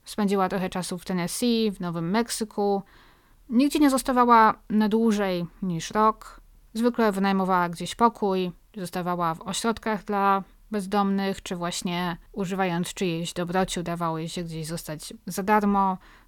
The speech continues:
Zwykle nie rzucała się w oczy. Pracowała też, to nie było tak, że żyła tylko z kradzieży czy ludzkiej dobroci, bo znajdowała pracę w restauracjach, sklepach, jako menedżerka czasem.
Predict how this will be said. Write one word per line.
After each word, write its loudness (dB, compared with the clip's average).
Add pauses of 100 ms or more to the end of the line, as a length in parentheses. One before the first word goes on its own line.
Zwykle 2
nie 6
rzucała 0
się -4
w -10
oczy. -8 (280)
Pracowała 6
też, -6
to -4
nie 2
było 0
tak, -6
że -4 (440)
żyła 4
tylko -2
z -6
kradzieży 2
czy -4
ludzkiej -6
dobroci, -2
bo -8 (360)
znajdowała 0
pracę -6
w -10
restauracjach, -2 (120)
sklepach, 0
jako -8
menedżerka 0
czasem. -6